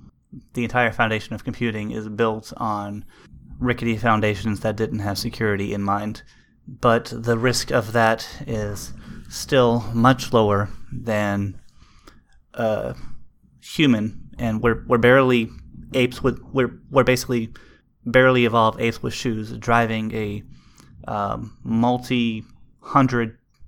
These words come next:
ton vehicle down a road at seventy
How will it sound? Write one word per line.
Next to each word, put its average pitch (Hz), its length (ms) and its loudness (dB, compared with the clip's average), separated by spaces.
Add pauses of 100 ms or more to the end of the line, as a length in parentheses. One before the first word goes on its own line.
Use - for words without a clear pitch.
ton 117 380 2
vehicle 117 640 -2 (540)
down 117 280 4
a 110 60 -2
road 113 400 0
at 110 160 -2
seventy 113 720 -2